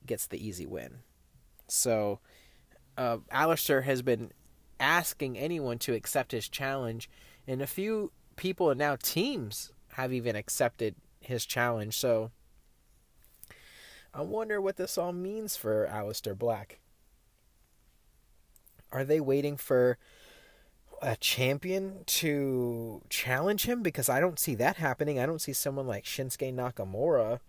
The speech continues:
uh, or A J Styles challenging him for no reason. I feel like he would have to challenge them if it's for a title.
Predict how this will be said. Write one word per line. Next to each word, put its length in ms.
uh, 420
or 180
A 120
J 200
Styles 640
challenging 600
him 320
for 180
no 200
reason. 460
I 100
feel 200
like 180
he 140
would 140
have 120
to 80
challenge 480
them 200
if 120
it's 140
for 200
a 60
title. 560